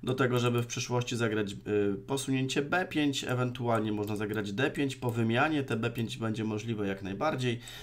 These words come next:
D cztery ze strony białych, no i moi drodzy, D pięć. Okazuje się, że ten ruch A sześć jest teraz jak najbardziej przydatny, gdyż te wymiany mogą następować. Nawet wymiana tutaj na C cztery jest możliwa, żeby potem zagrać B pięć. E, mamy gambit hetmański,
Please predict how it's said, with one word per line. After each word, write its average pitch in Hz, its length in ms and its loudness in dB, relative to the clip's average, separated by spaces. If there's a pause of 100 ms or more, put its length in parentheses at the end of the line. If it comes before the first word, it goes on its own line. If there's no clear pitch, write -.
(160)
D 143 100 6
cztery 139 280 2
ze 120 140 0
strony 101 320 0
białych, 175 480 2
no 480 240 0
i 320 40 6
moi 156 220 4
drodzy, 117 460 2 (220)
D 101 360 2
pięć. 98 460 -2
Okazuje 156 560 2
się, 147 240 2
że 131 320 4 (360)
ten 131 140 4
ruch 135 200 2
A 123 100 6
sześć 123 280 0
jest 117 260 0
teraz 110 300 0
jak 110 140 -4
najbardziej 107 460 0
przydatny, 104 680 0
gdyż 151 440 0
te 160 240 -4
wymiany 139 360 2
mogą 120 240 0
następować. 123 800 0 (340)
Nawet 113 380 4
wymiana 113 360 2
tutaj 117 220 -4
na 117 100 0
C 117 100 -6
cztery 175 300 -2
jest 160 180 -2
możliwa, 131 500 2
żeby 123 160 0
potem 120 280 -4
zagrać 113 300 -2
B 110 160 -2
pięć. 107 300 -6 (400)
E, 113 200 4
mamy 170 460 2
gambit 123 360 0
hetmański, 135 640 0